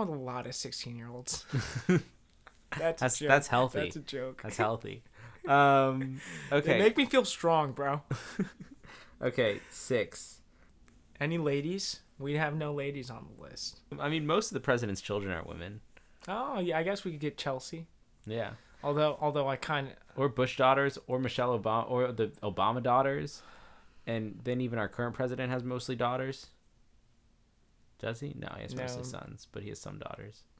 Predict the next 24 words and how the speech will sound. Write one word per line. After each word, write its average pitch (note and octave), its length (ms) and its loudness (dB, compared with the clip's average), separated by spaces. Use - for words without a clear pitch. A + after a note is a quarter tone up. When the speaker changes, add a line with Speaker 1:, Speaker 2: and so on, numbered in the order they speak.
Speaker 1:
He's E3+ 80 -10
Speaker 2:
It's F3 140 -10
an A#2+ 80 -4
even - 180 -6
Speaker 1:
three F3+ 160 0
and C3 100 -2
Speaker 2:
split. C3 200 0
Speaker 1:
two. E3 60 -6
Speaker 2:
Yeah, F#2+ 140 -4
that's F2+ 140 -8
true. - 200 -12
Um, C3 640 2
what A2+ 80 -6
was G#2+ 120 -2
I G#2 40 -4
gonna F#2+ 160 -4
say? G2 180 -8
Okay, G#2 420 -2
we. G#2+ 260 -4
I'm C#3 260 -2
no. B2+ 140 0
I'm B2+ 100 0
not E3 180 0
gonna. B2 320 0